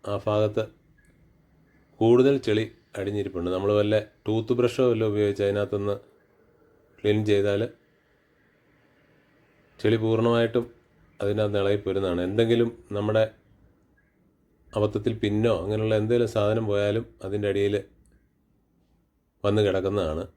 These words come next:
അപ്പം ഒരു ടൂത്ത് ബ്രഷ് പഴയത് ഉപയോഗിച്ച് അവിടെ ക്ലീൻ ചെയ്യാം. ഇപ്പം ലിൻറ്റ് ഫിൽറ്റർ അഴിച്ചിട്ടുണ്ട്, അത് സ്ക്രൂ ഡ്രൈവർ വെച്ച് സൈഡിൽ നിന്നൊന്ന് തിക്കിയ ചെറിയ ക്ലിപ്പാണ്, ഇങ്ങ് തുറന്നു വരും.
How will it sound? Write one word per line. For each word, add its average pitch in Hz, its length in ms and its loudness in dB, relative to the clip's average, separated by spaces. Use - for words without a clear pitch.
അപ്പം 98 220 -6
ഒരു 107 180 -2
ടൂത്ത് 117 280 2
ബ്രഷ് 123 280 2
പഴയത് 110 360 2
ഉപയോഗിച്ച് 107 360 2
അവിടെ 101 240 -2
ക്ലീൻ 95 260 -2
ചെയ്യാം. 85 240 -4
ഇപ്പം 110 200 -4
ലിൻറ്റ് 113 280 0
ഫിൽറ്റർ 135 260 2
അഴിച്ചിട്ടുണ്ട്, 104 480 -4
അത് 110 180 -2
സ്ക്രൂ - 240 -2
ഡ്രൈവർ 120 340 4
വെച്ച് 117 200 0
സൈഡിൽ 113 400 0
നിന്നൊന്ന് 113 380 -2
തിക്കിയ 107 280 -4
ചെറിയ 107 300 2
ക്ലിപ്പാണ്, 101 440 2
ഇങ്ങ് 101 220 -4
തുറന്നു 101 280 2
വരും. 82 200 -2